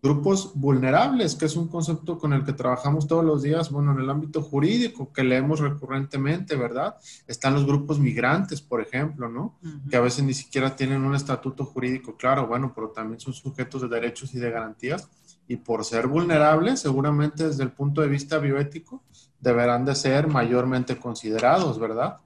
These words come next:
Speaker 1: Así que, pues nada, muchísimas gracias, y quedo como siempre a la orden y a su disposición, y de verdad muy honrado de haber charlado esta tarde contigo y con el resto de,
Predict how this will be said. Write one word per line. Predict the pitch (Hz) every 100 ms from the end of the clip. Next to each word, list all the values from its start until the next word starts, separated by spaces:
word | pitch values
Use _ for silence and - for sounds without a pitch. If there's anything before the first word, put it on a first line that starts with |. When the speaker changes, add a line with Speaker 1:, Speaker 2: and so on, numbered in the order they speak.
| _ _ _ _ -
Speaker 1:
Así | 123 135
que, | 160
pues | 147 127 123
nada, | 135 156
muchísimas | 127 - 131 160 156 135
gracias, | 143 147 160 233 - _ - _ _ -
y | 123
quedo | 120 131 147 147
como | 135 127
siempre | 131 131 147
a |
la | 135 123
orden | 127 143 165 190 185
y | 135
a |
su | - 120
disposición, | 113 - 117 113 - 139 175 226 - - _ _
y | 123
de | 120
verdad | 120 120 127 147 160 147
muy | 135 139
honrado | 147 147 151 160 160
de | 143 147 170
haber | 147 131 131
charlado | 143 131 139
esta | 143 143 139
tarde | 143 151
contigo | 139 120 107 147 170 226 220 -
y | 123
con | 131 120
el | 120
resto | 127 131 - 143
de, | 139 151 185